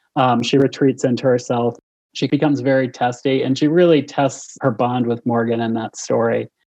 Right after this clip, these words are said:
And I wanted to acknowledge that I put him through that, um, and that, <laughs> um, that she had put him through that, and that he chose to stick it out with this woman who can be sort of annoying and can lie, <laughs> lie to him sometimes. I hope that the third book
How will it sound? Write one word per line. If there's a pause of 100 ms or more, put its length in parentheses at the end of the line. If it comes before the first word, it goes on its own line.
(340)
And
I
wanted
to
acknowledge
that
I
put
him
through
that,
um,
and
that,
<laughs>
um,
that
she
had
put
him
through
that, (300)
and
that
he
chose
to
stick
it
out
with
this
woman
who
can
be
sort
of
annoying
and
can
lie, (240)
<laughs>
lie
to
him
sometimes. (500)
I
hope
that
the (100)
third
book